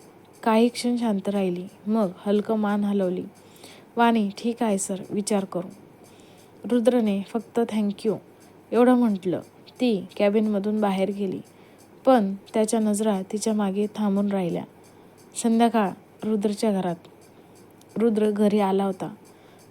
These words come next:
घरात सगळं शांत होतं. त्याने टाय बाजूला ठेवला आणि सोफ्यावर बसला. तो विचारात हरवला. वाणीचा चेहरा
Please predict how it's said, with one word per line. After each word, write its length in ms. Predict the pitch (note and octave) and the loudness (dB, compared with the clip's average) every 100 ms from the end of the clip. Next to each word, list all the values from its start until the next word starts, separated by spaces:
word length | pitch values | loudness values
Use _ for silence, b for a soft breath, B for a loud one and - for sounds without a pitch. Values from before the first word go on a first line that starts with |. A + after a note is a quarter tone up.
| - | 4
घरात 320 | C4 C#4+ C#4+ | 6 6 6
सगळं 260 | C4+ B3 C4 | 6 6 6
शांत 400 | C4 G#3 G3+ A3+ | 4 2 0 -2
होतं. 280 | G3 - E3+ - - | -4 -8 -16 -14 -4
त्याने 360 | G3 G3+ F#3 F3 - | 0 0 -2 -4 0
टाय 180 | F#3 G#3 | 2 4
बाजूला 440 | G#3 F#3+ G3 G#3 | 2 0 2 0
ठेवला 300 | G#3+ G#3 F3+ - - B B B B - | 0 -2 -2 -6 -18 B B B B 2
आणि 220 | C4 C4 | 4 6
सोफ्यावर 480 | B3+ A3+ A#3 A#3 A#3 | 4 4 4 4 4
बसला. 380 | A3 - F#3 - - - - | 0 0 -4 -6 -16 -6 0
तो 80 | A3 | 0
विचारात 400 | G3+ G3+ F#3+ G#3 | 2 0 0 0
हरवला. 360 | G#3 F#3+ F3 D#3 - - | -2 -2 -2 -6 -12 -10
वाणीचा 400 | D#3 F#3+ F#3 G3+ | -4 -2 -2 -4
चेहरा 400 | G3+ G#3 F#3+ | -2 -2 -2